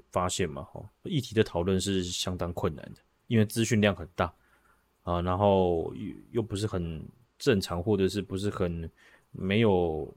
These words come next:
呃，呃，所谓的这个中国的势力啦，哦，去，去，去介入到我们的资-，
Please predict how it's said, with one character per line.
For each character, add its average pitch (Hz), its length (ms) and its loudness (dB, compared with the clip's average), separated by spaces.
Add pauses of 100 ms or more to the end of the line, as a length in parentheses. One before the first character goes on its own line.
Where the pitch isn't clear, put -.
(160)
呃， 62 340 -14 (280)
呃， 78 340 -8
所 - 400 2
谓 127 180 10
的 104 140 4
这 101 100 0
个 87 480 -2
中 143 260 0
国 101 160 2
的 95 200 2
势 - 280 -2
力 95 200 0
啦， 80 120 -4 (120)
哦， 69 280 -10
去， 95 300 -4
去， 95 220 -4
去 - 160 -8
介 110 160 0
入 92 120 2
到 92 180 4
我 87 100 0
们 80 120 -8
的 82 120 -6
资-， 87 200 -10